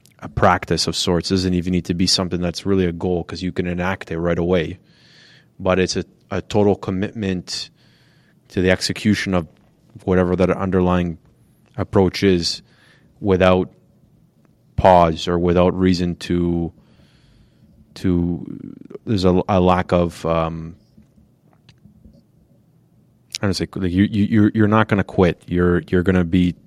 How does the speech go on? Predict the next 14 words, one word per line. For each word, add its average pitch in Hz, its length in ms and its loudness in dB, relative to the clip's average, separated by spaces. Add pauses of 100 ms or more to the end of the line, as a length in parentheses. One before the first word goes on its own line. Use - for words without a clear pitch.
resolute 95 800 2 (140)
in 90 80 -4
your 87 160 2
approach 90 560 0
and 82 420 -6 (600)
how 92 140 2
you 90 160 4
carry 90 260 2
this 85 220 -2
out, 95 280 0 (580)
and 90 280 -2
you 90 100 0
don't 95 280 0
let, 90 280 4